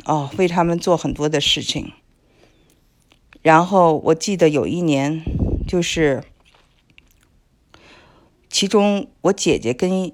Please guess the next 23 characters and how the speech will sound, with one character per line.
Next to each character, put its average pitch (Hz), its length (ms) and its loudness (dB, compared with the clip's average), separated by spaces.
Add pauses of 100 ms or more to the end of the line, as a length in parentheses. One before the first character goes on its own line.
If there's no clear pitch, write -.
(140)
一， 156 360 -2 (460)
一 165 140 -4
个 190 100 2
北 160 240 4
京 180 240 -4
的 170 100 4
这 160 160 -2
个 143 120 -2
记 202 160 -6
者 - 160 0
团 127 240 -4
呢， 143 120 -2
到 143 420 2 (840)
河 - 220 0
南 175 180 4
某 139 180 0
一 113 60 -8
个 - 80 -6
地 160 140 -6
方 139 180 -4
去 139 140 -10
采 135 260 2
访。 143 280 -6